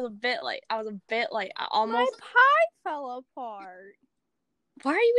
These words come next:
Speaker 1: eating pie? Didn't you just eat?
Speaker 2: No.
Speaker 1: No? All right. Hi, welcome to Chillaxation Podcast with your
Speaker 2: <laughs>
Speaker 1: hosts, Elena Chindia.
Speaker 2: And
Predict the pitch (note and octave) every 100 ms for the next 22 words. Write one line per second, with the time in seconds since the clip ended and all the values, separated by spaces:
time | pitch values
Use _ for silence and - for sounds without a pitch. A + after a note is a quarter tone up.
0 | B4+ B4+ - - D4 G#4 F#4+ B3+ F4 G4
1 | F#4+ C4+ A3+ C4+ - - A#3 D#4+ F4+ _
2 | _ _ _ _ _ _ _ _ _ G#4+
3 | G#4+ G#4 F#4+ F#4+ G#4 A#4+ D5+ _ D5 _
4 | _ - G#3 F3 E3+ F3+ G3+ E4+ B4 B4
5 | A4 _ _ _ _ _ _ _ _ _
6 | _ _ _ _ _ _ _ _ - A3
7 | G3 F#3+ - _ - - - - G4+ F#4+
8 | F4 F4+ F4 D4 D4+ C4 B3 B3 A#3 A#3
9 | A3+ A3+ - - B3 A#3 - B3 B3+ C4+
10 | A4 A#4 C4+ B3 C#4+ D#4 - - B3 A#3+
11 | C#4 C#4+ - D4 B3+ G#3+ G3+ G3 G3+